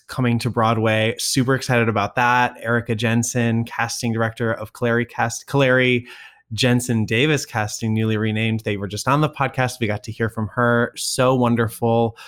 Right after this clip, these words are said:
I have worked at Syracuse Stage a couple times, so I've been following it from their journey there. How did this opportunity come to you,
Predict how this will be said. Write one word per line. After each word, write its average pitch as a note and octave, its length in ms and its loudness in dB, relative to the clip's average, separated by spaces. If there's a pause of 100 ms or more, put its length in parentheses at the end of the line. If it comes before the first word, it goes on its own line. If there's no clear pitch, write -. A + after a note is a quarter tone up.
(440)
I C#3 440 2
have D3+ 120 2
worked C#3+ 160 0
at C3 80 -4
Syracuse B2 440 -2
Stage A#2 240 2
a A#2 40 -2
couple A2 220 -4
times, G2 380 -8
so B2+ 100 2
I've A2+ 220 2
been A#2 160 2
following B2+ 500 2
it A#2+ 140 0
from A#2 180 -2
their A2 160 -2
journey G2+ 380 -6
there. B2 540 0 (520)
How G#3+ 320 0
did A#3+ 160 4
this B3+ 200 2
opportunity F3+ 680 2
come E3+ 360 -2
to F#3+ 140 -4
you, F#3+ 320 0